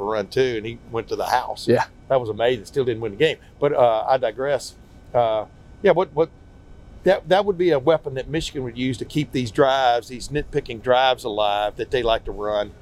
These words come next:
Speaker 1: and, and keep maintaining a, a ball control in that game. They definitely gotta have a handle on that. Uh, this week, I don't think is that kind of, uh, challenge.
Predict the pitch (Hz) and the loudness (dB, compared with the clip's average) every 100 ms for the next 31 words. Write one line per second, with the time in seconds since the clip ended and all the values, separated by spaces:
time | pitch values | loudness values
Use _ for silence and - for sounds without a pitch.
0 | - - - 120 135 143 120 151 156 131 | -20 -14 -2 -2 -2 -6 -6 -6 -4 -2
1 | 135 117 135 131 113 110 107 98 - - | -4 -4 -6 -6 -8 -4 -4 -4 -12 -2
2 | 117 - 131 135 - 117 - 113 107 104 | 0 4 2 2 -4 -12 -4 -2 -2 -4
3 | - - 127 123 113 - 113 113 131 123 | -10 -8 -2 0 -2 -2 -4 -2 -2 2
4 | 143 151 131 113 123 120 110 123 110 113 | 2 2 -6 0 2 4 4 2 0 -8
5 | - - 143 139 120 107 110 107 104 104 | -12 -6 -2 -2 -4 -4 -2 -2 0 0
6 | 104 107 - - - - 107 104 - - | 0 -2 -10 -20 -10 -2 -2 -2 -6 -4
7 | 156 160 - 139 123 127 123 - 123 123 | 0 0 2 0 2 2 0 -4 -4 -4
8 | - - - - - - 123 120 143 - | -8 -18 -18 -18 -20 -6 0 2 2 2
9 | 131 123 110 104 113 104 - 151 143 110 | 0 0 -2 -2 -2 -2 2 4 4 0
10 | 110 120 - | -8 -10 -16